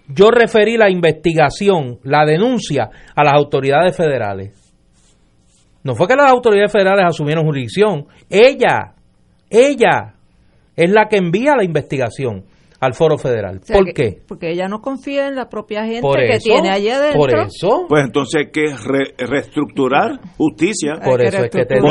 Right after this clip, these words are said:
Speaker 3: Votar a todo el mundo y
Speaker 2: justicia.
Speaker 1: O sea,
Speaker 3: empezar
Speaker 1: la
Speaker 3: de nuevo.
Speaker 1: propia, la propia secretaria de justicia dijo que le fabricaron un caso. ¿O
Speaker 3: Sí.
Speaker 1: se nos olvidó?
Speaker 3: Es verdad que
Speaker 2: Sí.
Speaker 1: Por eso
Speaker 3: hubo,
Speaker 1: no se nos
Speaker 3: hubo
Speaker 1: puede
Speaker 3: problema.
Speaker 1: olvidar. O sea, la secretaria de Justicia hace unos meses denunció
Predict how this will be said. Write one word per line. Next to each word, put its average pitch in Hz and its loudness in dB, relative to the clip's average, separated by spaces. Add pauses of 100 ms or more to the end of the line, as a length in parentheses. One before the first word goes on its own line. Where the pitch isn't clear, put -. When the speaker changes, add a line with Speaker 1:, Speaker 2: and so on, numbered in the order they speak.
(200)
Speaker 3:
Votar - 2
a 190 2
todo 302 2
el 202 0
mundo 226 2
y 180 4
Speaker 2:
justicia. - 0
Speaker 1:
O - -2
sea, 185 2
Speaker 3:
empezar 185 4
Speaker 1:
la 160 4
Speaker 3:
de 220 0
nuevo. 165 4
Speaker 1:
propia, 233 4
la 156 0
propia 147 2
secretaria 226 2
de 240 4
justicia 226 0
dijo 190 4
que 240 2
le 220 2
fabricaron 196 0
un 233 -8
caso. 180 -2 (680)
¿O 143 -2
Speaker 3:
Sí. 185 -2
Speaker 1:
se 180 4
nos 180 0
olvidó? 180 4
Speaker 3:
Es 90 -12
verdad 90 -10
que 85 -18
Speaker 2:
Sí. - -14
Speaker 1:
Por 131 0
eso 117 2
Speaker 3:
hubo, 247 2
Speaker 1:
no 285 0
se - -2
nos 120 -2
Speaker 3:
hubo 110 -4
Speaker 1:
puede 120 0
Speaker 3:
problema. 117 2
Speaker 1:
olvidar. 185 2 (120)
O - -20
sea, 160 4
la 139 2
secretaria 120 -2
de 123 -2
Justicia 127 -4
hace 127 -4
unos 127 -4
meses 131 -2
denunció 151 2